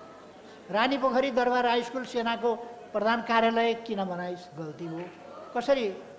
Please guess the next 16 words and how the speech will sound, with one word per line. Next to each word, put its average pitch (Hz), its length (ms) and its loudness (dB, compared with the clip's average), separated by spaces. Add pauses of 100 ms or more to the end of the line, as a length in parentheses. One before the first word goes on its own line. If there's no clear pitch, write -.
(260)
कसरी 302 240 2
हुन्छ 226 200 0
त 180 120 -2
यस्तो? 190 380 -6 (460)
त्यसकारण 190 540 -2 (1500)
म 220 120 4
एउटा 277 300 6
राजनीतिक 233 460 2
लडाइँमा 202 380 -2
छु। - 160 -16 (1400)
सही 240 360 0
कुरा, 240 260 0 (2000)
जनताको 226 600 2 (380)
आलोचना 220 500 -2 (1400)
मैले 180 240 -4
सुन्छु, 190 380 -8